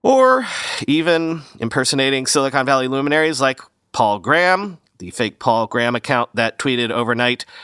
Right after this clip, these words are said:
"Jason Calacanis is no longer welcome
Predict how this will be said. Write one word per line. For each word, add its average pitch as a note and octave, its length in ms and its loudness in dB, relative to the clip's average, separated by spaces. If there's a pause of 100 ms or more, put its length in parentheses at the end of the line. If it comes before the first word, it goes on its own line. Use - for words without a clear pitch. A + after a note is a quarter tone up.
(400)
"Jason C#3 340 0
Calacanis F3 640 0
is E3+ 140 -4
no F#3+ 180 0
longer G3 280 0
welcome F#3+ 500 0